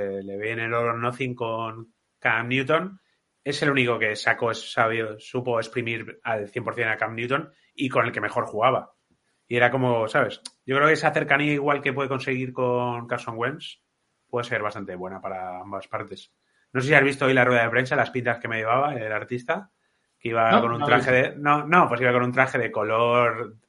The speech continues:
Speaker 1: oro <laughs> y con un de, y con una camisa burgundy, creo que era. O sea, iba como,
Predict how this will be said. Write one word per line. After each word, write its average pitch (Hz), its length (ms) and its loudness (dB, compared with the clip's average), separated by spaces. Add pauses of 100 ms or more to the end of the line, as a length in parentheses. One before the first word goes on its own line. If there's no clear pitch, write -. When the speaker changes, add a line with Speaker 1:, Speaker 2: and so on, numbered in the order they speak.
Speaker 1:
oro 175 260 6 (800)
<laughs> 139 960 -6
y 127 140 -4
con 127 180 2
un 131 100 2
de, 131 220 6
y 127 300 4
con 120 160 4
una 135 100 6
camisa 131 340 4
burgundy, 113 460 0
creo 107 140 -2
que 113 100 0
era. 117 160 4
O - 40 0
sea, 110 140 0
iba 120 140 2
como, 110 260 -2